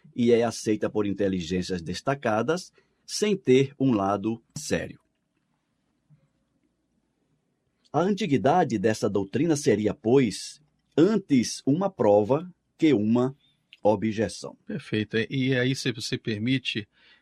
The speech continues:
Speaker 2: os conceitos mais modernos de <coughs> filosofia, eles nos conduzem a pensamentos interessantes, né?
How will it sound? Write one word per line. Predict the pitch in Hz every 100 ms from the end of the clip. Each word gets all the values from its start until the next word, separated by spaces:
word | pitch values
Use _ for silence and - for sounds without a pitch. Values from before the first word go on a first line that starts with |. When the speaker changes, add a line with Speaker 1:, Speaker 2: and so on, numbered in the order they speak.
| _
Speaker 2:
os | 139
conceitos | - 165 - 185 - 123 -
mais | 127 147 131
modernos | 113 110 95 110 123 117 110 104
de | -
<coughs> | 147
filosofia, | 110 104 104 101 95 - 139 135 98 - _ _ _ _ _ _ -
eles | 143 160 143
nos | 156 160 156 147 135 - - - _
conduzem | 160 151 127 147 147 147 143
a | 151
pensamentos | 139 151 143 131 123 131 -
interessantes, | 139 139 135 131 - 95 92 - 92
né? | 110 120